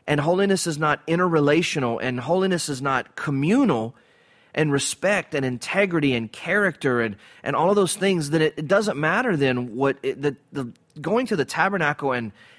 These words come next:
and presenting an offering and, and eating the offering, or, you know, presenting the offering for the priest to eat, or eating it with the priest, or even an olah, complete burnt offering.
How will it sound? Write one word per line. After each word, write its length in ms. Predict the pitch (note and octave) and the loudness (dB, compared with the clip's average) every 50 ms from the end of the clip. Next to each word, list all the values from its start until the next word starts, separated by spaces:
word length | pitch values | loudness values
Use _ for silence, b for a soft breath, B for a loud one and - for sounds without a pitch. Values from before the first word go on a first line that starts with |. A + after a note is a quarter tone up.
| B | B
and 280 | - C#3 C#3+ C3+ C3 - | -2 0 0 0 0 -2
presenting 420 | - D3 C3+ A#2+ F3 G3 G3+ F3+ | -4 -4 -2 0 0 0 2 0
an 80 | D3 B2+ - | 0 -2 0
offering 520 | B2+ D3+ F3+ G#3 G3 - - B2+ A#2+ A#2 A#2 | 2 2 2 2 0 0 -2 -2 0 0 -2
and, 200 | A2+ A2+ A2+ - - | -4 -4 -6 -6 -4
and 200 | A#2+ B2+ A#2+ A#2+ | -4 -4 -4 -2
eating 360 | A#2 D#3 G3 G3 G3+ F#3 E3+ | 0 0 2 2 2 2 2
the 100 | D#3+ C3 | 0 0
offering, 520 | G2 D#3 E3+ F3+ - - D#3 C#3 B2+ B2 | 2 0 0 0 -2 -4 -4 -4 -2 -2
or, 220 | A#2+ A#2 A2 D#2+ A#2 | -2 -4 -4 -4 -4
you 100 | B2+ C3+ | -4 -4
know, 140 | C3 B2 A#2+ | -4 -4 -6
presenting 400 | - - C3 B2+ D#3 F#3+ F3+ E3+ | -6 -8 -6 -4 -2 -2 -2 0
the 60 | C3+ | -2
offering 280 | D3 E3 D#3 F3+ E3+ | -2 -2 -2 -6 -8
for 140 | D#3 - D3+ | -6 -4 -4
the 80 | C3+ C3 | -4 -4
priest 300 | - - G#3+ G#3+ - - | -4 -4 -4 -4 -4 -4
to 80 | G3 | -4
eat, 160 | - C#3+ C3 B2 | -2 0 0 0
or 100 | A#2+ - | 0 0
eating 280 | D3+ F#3+ G#3 G#3 F#3+ | -2 -2 -2 -2 -2
it 80 | F3 D3+ | -2 -2
with 100 | E3 E3 | -4 -4
the 80 | - C#3+ | -4 -8
priest, 400 | - - G3+ A3 A3 F#3 - - | -4 -4 -2 0 0 -2 0 0
or 80 | C#3 | 0
even 240 | B2+ E3 F#3+ F#3 F3+ | 0 0 0 2 0
an 60 | D#3 | 0
olah, 440 | D3 - D3+ D3 D3+ E3 F#3+ G#3 F#3 | 2 2 0 2 2 2 2 2 0
complete 400 | - D#3+ C#3 C#3 D#3+ D#3 D3 - | 0 -4 -6 -4 -4 -4 -4 0
burnt 200 | - F3 G#3+ A3 | 0 2 2 4
offering. 320 | F3 C#3 B2+ - A2+ A2 | 2 2 0 -2 -8 -12